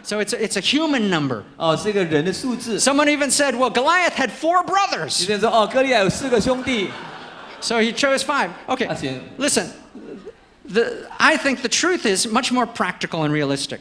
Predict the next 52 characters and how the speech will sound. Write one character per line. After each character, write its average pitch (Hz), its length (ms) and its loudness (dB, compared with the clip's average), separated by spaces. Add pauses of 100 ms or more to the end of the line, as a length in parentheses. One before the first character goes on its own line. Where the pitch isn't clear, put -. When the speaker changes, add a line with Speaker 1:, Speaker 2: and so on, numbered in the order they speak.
(120)
Speaker 2:
我 123 100 -4
觉 165 140 2
得 160 160 4 (240)
更 190 200 0
真 220 260 0
实 147 200 -6
的、 139 140 2
更， 170 200 -2 (240)
呃， 135 200 -4
现 190 220 -2
实 135 180 -6
的 131 140 2 (180)
是。 185 60 0
Speaker 1:
And 156 100 2
I, 160 140 0 (160)
and 170 80 2
I 175 80 4
tell 277 240 2
you 269 120 2
this 151 240 0
because 175 400 -2 (140)
the 165 120 0
use 247 320 2
of 165 80 -2
your 233 220 0
gift 156 560 -4
is - 180 -4
practical 127 760 -4 (320)
and 127 160 0
realistic. 113 420 0
Speaker 2:
我 104 40 -8
告 151 160 4
诉 156 100 0
你 131 80 -2
说， 131 140 -4
你 147 120 0
所 156 180 2
使 - 160 -4
用 139 100 2
的 143 140 -2
恩 196 240 -2
赐 175 240 -2
是 160 140 -4
非 160 160 2
常 135 200 -4
实 131 220 -4
际、 147 180 -4
非 156 140 0
常 139 100 -2
现 143 280 -2
实 107 200 -4
的。 101 180 -2